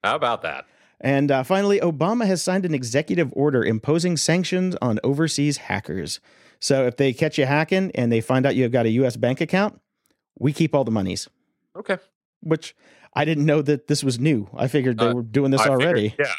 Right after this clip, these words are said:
Speaker 1: Why does it have to be a special thing just for hacking? I,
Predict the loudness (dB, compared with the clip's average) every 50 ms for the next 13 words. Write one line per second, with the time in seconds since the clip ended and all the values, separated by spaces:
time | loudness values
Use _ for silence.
0 | -10 -14 -16 -18 -18 _ -2 0 0 0 0 -2 -2 0 0 0 0 -2 -4 -4
1 | -2 -2 -2 -2 -2 -2 -2 -2 0 -2 -2 0 -2 -2 -2 -2 -2 -2 -2 -2
2 | -2 -2 -2 0 0 -2 -2 -2 -2 -2 -2 -4 -8 -10 -10 -14 -20 -20 _ _
3 | -4 -2